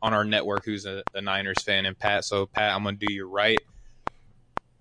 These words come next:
I think that the way that they should go is secondary with the, some of the departures that they're expecting to go this route. I almost wanted to go defensive line just because the Niners are that team that they always have a strong defensive line and a good rotation.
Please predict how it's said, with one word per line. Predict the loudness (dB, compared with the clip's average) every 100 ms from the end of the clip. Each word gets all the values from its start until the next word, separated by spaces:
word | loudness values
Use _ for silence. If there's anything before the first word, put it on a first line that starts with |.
| _ _ -20 -20 _ 0
I | 2
think | 6 6 6
that | 8 8 8 2
the | 2
way | 4
that | 4 2
they | 2
should | 2 0 0
go | 4 4 4 2
is | 2 4 4 0 -6
secondary | -2 2 2 2 0 2 2 0 -2
with | -6 -4 0
the, | 2 4 2 2 0 -2
some | -2 0
of | 2
the |
departures | 0 2 2 2 0 2
that | 2 4
they're | 2
expecting | 2 0 0 0 -2
to | 2
go | 4
this | 4 2 4
route. | 4 4 2
I | 2
almost | 2 2 0 0
wanted | 0 0
to | 2
go | 2 2
defensive | 0 -4 -2 -2
line | 0 0 2 0
just | -2 -4 -6
because | -6 0 0 0
the | -2
Niners | 0 2 2 2 0
are | 0 2 0 -4 -2
that | 0 2
team | 2 2 2
that | 2 2
they | 2 2
always | 4 4 4
have | 2 2
a |
strong | 0 0 0
defensive | 0 -2 -4 -4
line | 0 2 2
and | 0
a |
good | -2 0
rotation. | 0 2 2 2 -2 -6